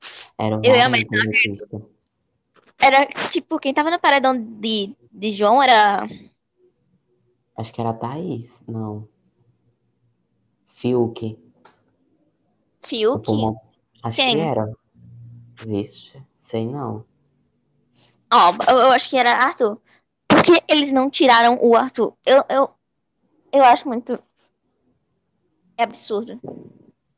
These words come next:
Speaker 2: O João devia ter ganhado, na minha opinião.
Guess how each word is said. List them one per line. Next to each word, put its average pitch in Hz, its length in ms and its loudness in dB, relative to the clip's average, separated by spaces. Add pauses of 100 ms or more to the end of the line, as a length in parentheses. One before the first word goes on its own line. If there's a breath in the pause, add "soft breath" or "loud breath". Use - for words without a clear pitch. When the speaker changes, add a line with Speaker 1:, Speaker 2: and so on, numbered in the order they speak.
(1600)
Speaker 2:
O 226 60 -4
João 240 240 0
devia 247 260 0
ter 240 140 0
ganhado, 247 400 0
na 196 100 -8
minha 190 140 -8
opinião. 104 460 -14